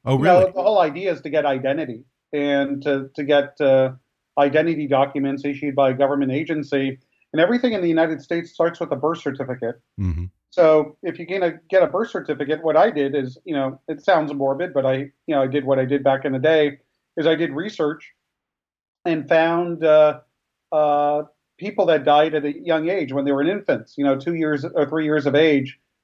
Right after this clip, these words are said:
Speaker 2: that no, had no any, no other identity documents,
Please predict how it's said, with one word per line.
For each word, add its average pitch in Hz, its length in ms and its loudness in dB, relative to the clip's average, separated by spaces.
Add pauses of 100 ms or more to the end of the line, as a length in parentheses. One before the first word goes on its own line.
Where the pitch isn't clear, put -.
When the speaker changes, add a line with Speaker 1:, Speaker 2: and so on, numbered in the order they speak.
(120)
Speaker 2:
that 147 160 2
no, 156 240 4
had 156 200 0
no 160 120 0
any, 156 240 -2 (180)
no 160 180 2
other 165 220 2
identity 147 500 -2
documents, 139 680 -2